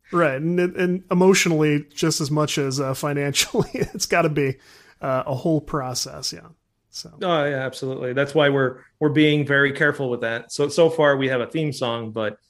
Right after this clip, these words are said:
Speaker 2: later, a little bit later, I hope we can have their, our, our little musical, which will, uh, will set, uh, set a different, uh, a, a slightly different feel for the universe.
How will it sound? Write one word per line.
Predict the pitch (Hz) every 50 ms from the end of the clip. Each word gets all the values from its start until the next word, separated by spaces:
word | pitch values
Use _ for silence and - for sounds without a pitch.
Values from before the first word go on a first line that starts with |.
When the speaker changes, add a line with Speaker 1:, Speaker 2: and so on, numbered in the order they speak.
| _ _ _ _ _ _ _ _ -
Speaker 2:
later, | 143 139 139 135 135
a | 135 - - - 143 135
little | 143 143 139
bit | 139 127 127
later, | 123 123 120 117
I | 117 117
hope | 123 123 123 -
we | 123 117
can | 117 117
have | 113 117 117 -
their, | 117 113 113 120 -
our, | 123 117 113
our | 131 120 123
little | 123 123 120 120
musical, | 127 127 123 123 120 123 113 113 113 113 -
which | 143 120 113 - -
will, | 120 113 110 107 110 110
uh, | 110 113 110 110 110 110 _ _ _ _ _ -
will | - 143 127
set, | - 147 123 117 - -
uh, | 127 120 117 110 110 110 - -
set | - - 139 123 123
a | 123
different, | 135 123 - 127 120 110 110 - -
uh, | 117 113 110 110 107 107 - _ _ _ _ _ _ _ _ _ _ -
a, | - - - - - - -
a | - - - 180 156
slightly | - - 175 165 - 147 147
different | 143 143 151 131 - 143 131 123 -
feel | - - 131 131 127 123
for | 120 - 123
the | 120
universe. | 120 120 117 110 107 110 113 - - _